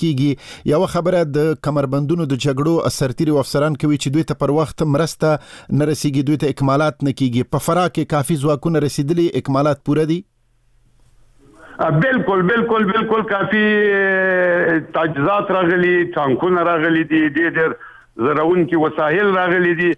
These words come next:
Speaker 2: خو تنه ماته چې یوه خبره ده، هغه د بې هماهنګۍ ده. انشاءالله قومندان صاحب د خپل اردو د لیزه هغه کارونه به ټول تنظیم کړي.
Speaker 1: آیا د فراه په جګړه کې تاسې د بهرنیو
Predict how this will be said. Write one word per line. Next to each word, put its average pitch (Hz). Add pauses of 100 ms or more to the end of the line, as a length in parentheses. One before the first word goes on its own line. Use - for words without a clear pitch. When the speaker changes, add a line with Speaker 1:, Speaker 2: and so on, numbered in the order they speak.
(320)
Speaker 2:
خو 170
تنه 240
ماته 220
چې -
یوه 196
خبره 202
ده، 214
هغه 175
د - (460)
بې 170 (100)
هماهنګۍ 170
ده. 165 (180)
انشاءالله 196
قومندان 180
صاحب 175
د -
خپل 156
اردو 165
د 175
لیزه 190
هغه 180 (100)
کارونه 175
به 165
ټول 170
تنظیم 131
کړي. - (500)
Speaker 1:
آیا 175
د 165
فراه 175
په 170
جګړه 160
کې 175 (140)
تاسې 160 (160)
د 127
بهرنیو 156